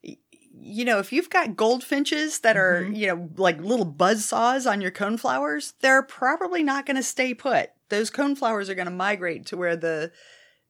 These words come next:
Speaker 1: goldfinches find cover
Speaker 2: Mm-hmm.
Speaker 1: and safety in colder weather or a rainstorm or whatever. Um, and so I would find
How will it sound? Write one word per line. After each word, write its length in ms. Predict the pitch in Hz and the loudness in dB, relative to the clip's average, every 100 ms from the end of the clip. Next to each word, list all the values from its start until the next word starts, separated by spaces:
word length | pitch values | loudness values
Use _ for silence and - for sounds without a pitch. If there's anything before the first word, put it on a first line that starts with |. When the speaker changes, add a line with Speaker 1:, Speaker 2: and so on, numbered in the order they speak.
| - | -10
Speaker 1:
goldfinches 720 | 185 190 190 196 190 170 165 | -2 -2 -2 -4 -4 -4 -4
find 480 | - 165 165 160 156 | -2 0 0 -2 -6
cover 540 | - 311 311 135 220 240 | -6 -4 -2 -2 -4 -8
Speaker 2:
Mm-hmm. 280 | 196 185 196 170 | -10 -8 -10 -4
Speaker 1:
and 180 | 180 170 | -4 -2
safety 500 | - 277 277 180 165 | -2 -2 -4 -8 -6
in 160 | 180 | -6
colder 340 | 180 170 160 165 | -6 -4 -4 -4
weather 360 | 151 131 147 | -4 -4 -4
or 260 | 160 165 170 | -4 -4 -4
a 40 | |
rainstorm 640 | 170 139 147 143 143 135 160 | -4 -6 -4 -6 -6 -6 -6
or 80 | 170 | -6
whatever. 540 | 202 330 - 113 - - - - - - | -2 -2 0 -2 -6 -14 -20 -20 -20 -6
Um, 520 | 156 143 131 120 151 _ - | -4 -4 -6 -10 -14 _ -6
and 360 | 156 160 147 - _ _ _ _ _ _ - | -4 -4 -8 -12 _ _ _ _ _ _ -16
so 280 | - 190 | -4 0
I 120 | 170 165 | 2 2
would 240 | 170 165 | -2 -8
find 560 | - 180 175 175 165 | -6 -4 -4 -4 -6